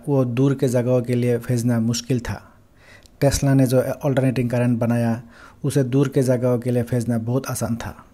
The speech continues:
टेस्ला के इस एसी मोटर्स तकनीक को इंडस्ट्रियलिस्ट वेस्टिंगहाउस ने खरीद लिया और अपने ही नाम पर वेस्टिंगहाउस कंपनी को शुरू किया और अमेरिकन सोसाइटी को समझाया कि भविष्य में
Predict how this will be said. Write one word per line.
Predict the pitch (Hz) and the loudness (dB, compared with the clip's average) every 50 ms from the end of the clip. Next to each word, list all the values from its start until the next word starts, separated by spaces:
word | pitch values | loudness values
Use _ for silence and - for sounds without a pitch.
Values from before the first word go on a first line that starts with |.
| - - - - | -20 -20 -6 -2
टेस्ला | - 139 - - 156 151 147 | -2 0 2 4 4 4 4
के | - 156 147 143 151 | 4 2 0 2 2
इस | 156 143 131 - - - - | 0 0 0 -4 -8 -6 -2
एसी | 170 151 135 - 160 147 | 0 0 0 2 2 2
मोटर्स | 143 139 135 139 139 131 - - - | 2 2 2 0 0 0 -2 -2 -4
तकनीक | 139 131 135 139 139 135 123 - - | -2 0 0 0 0 0 -2 -4 -4
को | - 131 127 127 | 0 0 2 2
इंडस्ट्रियलिस्ट | 139 143 131 127 131 120 - 135 127 127 127 123 - | 2 0 0 0 0 0 0 0 0 0 0 -2 -2
वेस्टिंगहाउस | 151 143 135 135 - 139 127 131 131 127 123 131 | 0 0 0 2 2 2 2 2 2 2 2 0
ने | 127 120 | 0 -2
खरीद | - - 117 120 113 113 | -2 -2 -4 -2 -2 -4
लिया | 110 110 107 95 - - _ - - - _ - - - - - - - | -4 -4 -6 -6 -8 -14 _ -20 -20 -20 _ -20 -20 -20 -20 -12 -4 0
और | 135 135 | 0 0
अपने | 131 - 139 - - 147 147 | 2 0 0 0 2 2 4
ही | 139 143 | 4 4
नाम | 135 135 135 135 127 | 4 4 4 4 2
पर | 120 127 127 | 2 2 2
वेस्टिंगहाउस | 127 135 131 - - 139 127 131 127 120 | 2 2 2 2 0 0 2 2 0 -2
कंपनी | - - 131 127 117 127 123 123 123 120 | -2 -2 -2 0 2 2 2 2 0 -2
को | 123 123 120 | -2 -2 -4
शुरू | 117 - - 123 120 113 | -4 -4 -4 -4 -4 -4
किया | 113 - 113 95 - - _ _ _ _ _ _ _ - - - - - - - - - _ - _ - - | -4 -6 -8 -8 -8 -12 _ _ _ _ _ _ _ -20 -20 -20 -20 -20 -20 -20 -20 -20 _ -20 _ -8 -4
और | 139 135 127 | -2 -2 -2
अमेरिकन | - 143 147 147 151 147 139 147 143 | 0 2 2 4 4 4 4 2 2
सोसाइटी | 135 - - 120 135 135 131 139 | 0 0 -2 -2 -2 0 0 0
को | 123 139 131 | 2 2 0
समझाया | 127 - 135 135 131 131 131 123 120 | 2 2 0 2 2 2 2 2 0
कि | 117 131 123 | 0 -2 -2
भविष्य | 117 120 123 123 139 135 139 - 139 | -2 0 0 2 2 2 2 2 0
में | 131 127 127 123 123 | 2 2 0 -2 -4